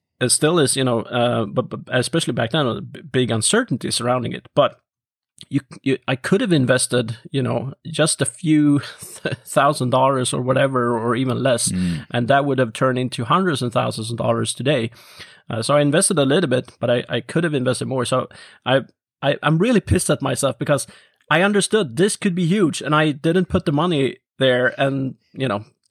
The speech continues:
Speaker 1: that's so annoying, so annoying. <laughs>
Speaker 2: Yeah,
Speaker 1: But I, I got
Speaker 2: I
Speaker 1: a
Speaker 2: mean,
Speaker 1: little
Speaker 2: I,
Speaker 1: bit
Speaker 2: I
Speaker 1: out of it. So, but yeah.
Speaker 2: Yeah. Okay.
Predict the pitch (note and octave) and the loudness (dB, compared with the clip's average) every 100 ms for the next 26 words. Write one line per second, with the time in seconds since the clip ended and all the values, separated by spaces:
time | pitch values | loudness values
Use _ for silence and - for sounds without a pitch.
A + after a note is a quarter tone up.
0 | - C#3 - D#3+ D3+ B2+ C3+ B2 A2+ - | -14 -10 -8 -6 -6 -6 -6 -8 -12 -8
1 | D3 C#3+ C3 B2+ A#2 - - - - - | -4 -4 -4 -6 -10 -16 -20 -18 -12 -10
2 | - E3 C#3 C3 C3 B2 D3+ F#3 E3+ D#3 | -8 -6 -4 -2 -2 0 2 2 0 0
3 | G3+ F3+ D#3 C#3 C3+ B2+ A#2+ A#2 - C3 | 2 2 2 0 0 -2 -4 -8 -8 -10
4 | A2+ _ B2+ A#2 _ G#2 A2+ - - - | -10 _ -12 -12 _ -14 -14 -16 -20 -16
5 | - B2+ A#2+ A2 G#2 A#2 - A2 | -6 -2 -2 -2 -6 -6 -4 -4